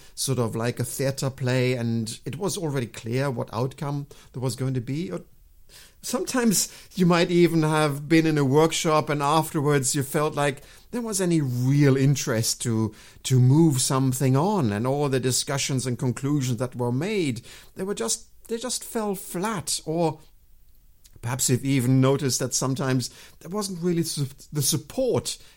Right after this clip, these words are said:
in the organization or around you to make it happen.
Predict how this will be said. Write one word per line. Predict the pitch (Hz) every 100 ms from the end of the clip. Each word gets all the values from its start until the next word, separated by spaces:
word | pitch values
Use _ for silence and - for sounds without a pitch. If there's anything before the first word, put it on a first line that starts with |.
| _
in | 147 143
the | 131
organization | 127 123 120 110 127 123 - 123
or | 117 113
around | 107 120 208 196
you | 120
to | -
make | 107 113 107
it | 104
happen. | 127 143 85 82